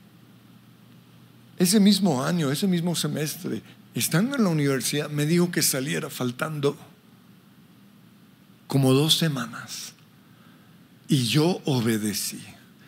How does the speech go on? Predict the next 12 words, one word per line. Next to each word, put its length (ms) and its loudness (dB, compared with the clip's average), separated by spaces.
Y 60 0
yo 140 6
creo 200 0
que 180 0
estaba 420 -2
afinando 680 2
mis 320 0
oídos 720 -6
para 240 -2
oír 220 0
su 240 -4
voz. 420 -10